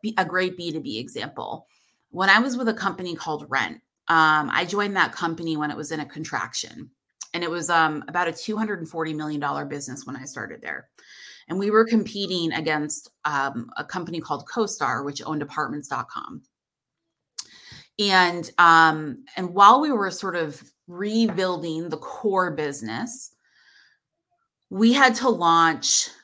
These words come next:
um, a B two B products division. It was a dual-sided marketplace, consumer and B two B. We had to launch a B two B products division in order to grow that business to help offset losses on the core business.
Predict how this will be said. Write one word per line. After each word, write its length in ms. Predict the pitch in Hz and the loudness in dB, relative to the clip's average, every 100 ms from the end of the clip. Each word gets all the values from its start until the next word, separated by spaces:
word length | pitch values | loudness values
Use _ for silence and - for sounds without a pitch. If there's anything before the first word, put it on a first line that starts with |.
| _ | _
um, 640 | - 170 160 151 147 143 - | -2 0 2 2 -2 -6 -4
a 100 | - | -4
B 240 | 147 196 190 | -4 -8 -6
two 100 | 170 | -6
B 140 | 165 | -8
products 560 | - - 202 202 190 - | -8 -2 -2 -2 -6 -8
division. 500 | 139 95 120 85 151 | -10 -10 -10 -8 -8
It 20 | |
was 100 | 156 | -8
a 60 | |
dual-sided 540 | 175 214 208 208 185 175 | -4 -2 -2 -2 -4 -6
marketplace, 520 | 147 135 131 143 147 | -8 -8 -10 -10 -10
consumer 640 | - 156 - 165 160 156 - | -8 -8 -6 -6 -6 -6 -6
and 260 | 151 143 | -8 -8
B 120 | 143 131 | -8 -8
two 100 | 120 | -8
B. 340 | - 143 - - | -10 -10 -12 -10
We 140 | 180 | -6
had 180 | 185 220 | -2 -2
to 80 | 226 | -2
launch 380 | 175 156 160 165 | 0 0 0 -2
a 60 | |
B 160 | 147 165 | -8 -8
two 80 | 170 | -6
B 100 | 160 | -6
products 480 | - 147 143 139 - | -2 0 0 -4 -8
division 680 | 127 113 120 139 147 214 - _ _ _ - | -8 -10 -10 -8 -8 -10 -14 _ _ _ -6
in 120 | 190 | -6
order 480 | - 180 190 196 196 196 - | -2 0 2 2 0 -4 -8
to 240 | 165 156 151 | -4 -4 -4
grow 580 | 156 151 180 180 190 175 | -8 0 6 6 6 4
that 380 | 165 175 190 - | 4 6 4 0
business 420 | 147 147 147 147 | -4 -4 -6 -8
to 80 | 147 | -6
help 300 | 139 147 - | -2 -2 -2
offset 440 | 135 131 - 143 143 | -8 -6 -6 -6 -6
losses 460 | 110 117 - 110 | -8 -8 -8 -10
on 180 | 113 143 | -10 -10
the 60 | 139 | -12
core 340 | - - - | -16 -16 -16
business. 680 | 71 - - - - - - | -16 -16 -14 -14 -6 -6 -6